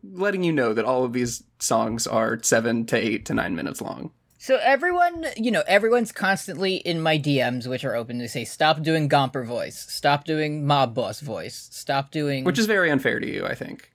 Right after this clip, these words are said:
Speaker 2: E-, exactly, 'cause I'm not the one who does it most of the time.
Speaker 1: That's
Speaker 2: But
Speaker 1: true.
Speaker 2: th-, they're always telling me this. And Dave, Dave Matthews and his, and his various friends showed you can make a whole career out of doing silly voices and get paid for it.
Speaker 1: Yeah, that's true.
Speaker 2: Uh, 'cause he,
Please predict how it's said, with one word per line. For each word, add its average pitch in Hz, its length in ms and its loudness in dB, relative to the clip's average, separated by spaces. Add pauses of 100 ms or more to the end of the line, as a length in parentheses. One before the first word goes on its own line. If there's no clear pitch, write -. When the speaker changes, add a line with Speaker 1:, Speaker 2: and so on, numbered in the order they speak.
Speaker 2:
E-, 185 260 2
exactly, 139 420 2
'cause 139 180 0
I'm 139 140 4
not 131 160 -2
the 131 80 -2
one 123 100 -4
who 123 80 -4
does 107 220 -8
it - 80 -14
most - 180 -12
of 78 80 -16
the 78 60 -16
time. - 240 -12 (100)
Speaker 1:
That's - 180 -8
Speaker 2:
But 156 120 4
Speaker 1:
true. - 120 2 (460)
Speaker 2:
th-, 160 160 -4
they're 170 160 4
always 165 160 2
telling 147 260 2
me 127 120 -2
this. 107 340 -10
And 156 340 2
Dave, 254 260 2 (140)
Dave 254 200 2
Matthews 196 400 0
and 139 160 0
his, 143 260 -6
and 147 160 -4
his 135 140 -2
various 139 340 2
friends 123 380 -2
showed 135 280 -2
you 220 200 0
can 262 160 2
make 233 180 2
a 185 60 2
whole 180 180 2
career 135 340 0
out 113 120 -2
of 117 100 -10
doing 120 220 -4
silly 117 240 -2
voices 110 440 -6
and 110 80 -2
get 101 140 -2
paid 104 200 -4
for - 120 -2
it. - 220 -2
Speaker 1:
Yeah, 139 200 4
that's 123 220 0
true. 101 400 -2 (180)
Speaker 2:
Uh, 120 300 -6
'cause 156 120 -10
he, - 340 -6